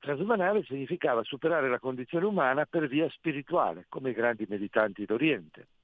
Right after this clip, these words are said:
per esempio, no? Invece nel transumanesimo significa diventare homo deus, come recita il titolo di un libro di Harari, il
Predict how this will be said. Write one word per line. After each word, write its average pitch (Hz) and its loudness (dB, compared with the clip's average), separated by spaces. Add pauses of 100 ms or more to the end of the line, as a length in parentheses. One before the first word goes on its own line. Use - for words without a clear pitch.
per 92 -10
esempio, 82 -16
no? 143 -10 (560)
Invece 202 2
nel 160 0
transumanesimo 160 0
significa 135 -2
diventare 123 0
homo 131 0
deus, 127 -2
come 113 -4 (500)
recita 135 0
il 113 -4
titolo 135 0
di 117 -4
un 120 -2
libro 123 0
di 110 -2 (140)
Harari, 110 2
il 98 -10